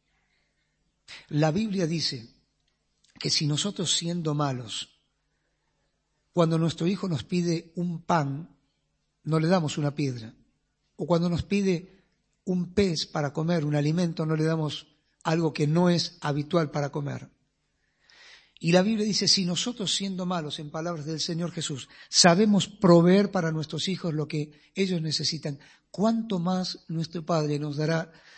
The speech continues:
no solamente bendiciones espirituales, sino bendiciones materiales?". ¿Por qué? Porque es nuestro Padre. Y yo quiero invitarte en esta mañana a que nos vayamos con este concepto.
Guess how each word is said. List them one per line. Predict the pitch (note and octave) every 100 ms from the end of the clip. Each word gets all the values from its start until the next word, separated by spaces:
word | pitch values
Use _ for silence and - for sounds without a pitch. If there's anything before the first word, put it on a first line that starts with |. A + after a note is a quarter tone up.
| _
no | G3 D4
solamente | B3+ G3 G3 F#3 F3
bendiciones | D#3 D3+ C3+ F#3 F#3 E3+ - -
espirituales, | C#3 - D3 C#3+ F#3 E3+ D3+
sino | D#3 D#3
bendiciones | D#3+ D#3 D3 - F3+ D#3+ - _ _ _ _
materiales?". | D3+ D#3+ D#3+ B2 A#2 G2+ G#2+ - - _ _ _ _ _ _ _ _ _ _ _
¿Por | - F#3+
qué? | E3+ B2
Porque | - C3+ D3
es | D3
nuestro | C#3+ D#3+ - D3+
Padre. | D#3 B2 F#2+ - _ _ _ _ _ _ _ _ _ _ _ _ _
Y | -
yo | C3+ F3+
quiero | F#3 F3
invitarte | E3 F3 E3 E3
en | D#3+
esta | E3+ D#3+
mañana | C#3+ D3 D#3 D3 C#3+ D3 -
a |
que | C#3 D#3
nos | D3
vayamos | D#3 D#3 E3 D3+
con | - D#3
este | D3+ D3+
concepto. | D3 C3+ C#3+ B2 -